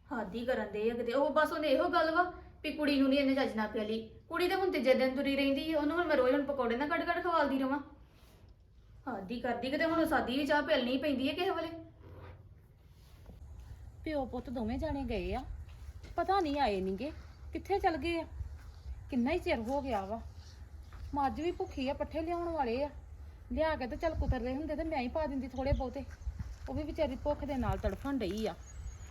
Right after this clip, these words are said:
Speaker 2: ਕੀ ਕਰਾਂ ਹੁਣ, ਕਿੱਥੋਂ ਵੇਖ ਕੇ ਆਵਾਂ ਇਹਨਾਂ ਨੂੰ? ਮੰਡੀ ਦਾ ਚਲ ਗਏ ਹੁਣ ਹਿਸਾਬ ਸੂਬ ਕਰਾਉਣ।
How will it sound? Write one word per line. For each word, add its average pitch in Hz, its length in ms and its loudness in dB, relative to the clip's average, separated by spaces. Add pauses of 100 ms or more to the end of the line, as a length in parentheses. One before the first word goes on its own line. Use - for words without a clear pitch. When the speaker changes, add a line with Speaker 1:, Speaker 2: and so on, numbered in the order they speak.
(120)
Speaker 2:
ਕੀ 285 160 0
ਕਰਾਂ 294 240 2
ਹੁਣ, 262 160 0
ਕਿੱਥੋਂ 320 300 -4
ਵੇਖ 359 240 0
ਕੇ 294 100 -4
ਆਵਾਂ 233 200 -2
ਇਹਨਾਂ 208 220 -2
ਨੂੰ? 226 100 -2 (1400)
ਮੰਡੀ 262 280 0
ਦਾ 165 100 -4
ਚਲ 170 280 -8
ਗਏ 247 80 -4
ਹੁਣ 302 140 -6
ਹਿਸਾਬ 311 300 -6
ਸੂਬ 285 260 -8
ਕਰਾਉਣ। 269 320 -4